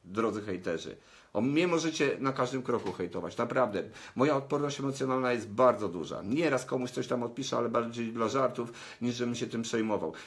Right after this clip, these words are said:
Ja wiem, że ja robię swoje. Wszedłem do tego biznesu z czym? Z tym, że ja go skończę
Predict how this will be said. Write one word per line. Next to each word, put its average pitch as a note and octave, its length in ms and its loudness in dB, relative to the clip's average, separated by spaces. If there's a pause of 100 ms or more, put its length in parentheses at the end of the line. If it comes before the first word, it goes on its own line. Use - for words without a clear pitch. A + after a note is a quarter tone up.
Ja C3+ 120 6
wiem, C#3+ 200 2
że C#3 80 0
ja C3+ 120 4
robię B2+ 220 0
swoje. G2 400 0
Wszedłem C3 420 0
do C3 120 2
tego C3 180 0
biznesu C3 640 0 (320)
z C3 380 2 (480)
czym? D#3+ 340 4 (1080)
Z A2 300 -6
tym, D3+ 200 8
że D3+ 140 2
ja C#3 100 2
go C#3 100 -2
skończę C#3 540 0